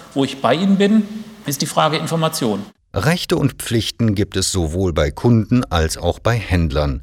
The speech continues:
Speaker 2: Doch sollten diese auch auf beiden Seiten bekannt sein. Der Praxistest des Verbraucherzentrale Bundesverbands lässt die Vermutung zu, dass hier einiges im Argen liegt. Zumindest in den untersuchten Filialen der Handelsketten Aldi Nord,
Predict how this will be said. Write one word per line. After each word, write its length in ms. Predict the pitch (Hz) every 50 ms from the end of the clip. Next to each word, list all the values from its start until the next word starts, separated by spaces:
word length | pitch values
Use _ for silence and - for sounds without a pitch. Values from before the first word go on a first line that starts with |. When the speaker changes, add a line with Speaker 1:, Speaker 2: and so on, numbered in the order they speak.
| - - - - - -
Speaker 2:
Doch 240 | - 92 - - - -
sollten 440 | 98 92 101 90 85 - 95 87 85
diese 400 | 85 104 104 98 90 98 87 -
auch 140 | 82 78 -
auf 180 | 90 95 -
beiden 440 | - - 110 101 92 80 87 87 80
Seiten 320 | 78 90 80 80 - 90
bekannt 360 | 73 - - - 131 117 90 -
sein. 300 | - 73 69 60 - - - _ _ _ _ _
Der 160 | - 127 120
Praxistest 800 | - - 175 180 - - 165 139 - - 135 131 - - -
des 180 | 85 78 - -
Verbraucherzentrale 920 | - 78 69 73 87 107 110 - 107 - - 101 85 - 92 85 82 82
Bundesverbands 760 | 80 98 131 135 127 110 - 123 107 110 113 113 110 - - - _ _ _
lässt 260 | - 110 107 - -
die 80 | 135 127
Vermutung 540 | - 135 127 135 156 160 - 143 139 139
zu, 300 | - - 143 135 131 123 - - _ _ _
dass 180 | - 131 127 -
hier 300 | - - 147 131 127 - - _ -
einiges 600 | 123 131 127 123 117 98 90 - 85 76 - -
im 240 | - 127 113 120 -
Argen 400 | - 92 87 80 69 78 80 73
liegt. 460 | 71 69 69 - - - - - - - - _
Zumindest 640 | - - 135 120 117 110 95 85 87 82 - - -
in 120 | - 85
den 160 | 78 80 73 -
untersuchten 640 | 98 92 98 98 92 131 147 - - - 110 90
Filialen 600 | - 107 92 92 95 117 110 107 107 107 110 110
der 140 | 104 87 82
Handelsketten 680 | 113 120 101 101 98 - - - 92 - - 92 80
Aldi 300 | - 87 85 78 73 80
Nord, 380 | 78 85 104 117 127 131 -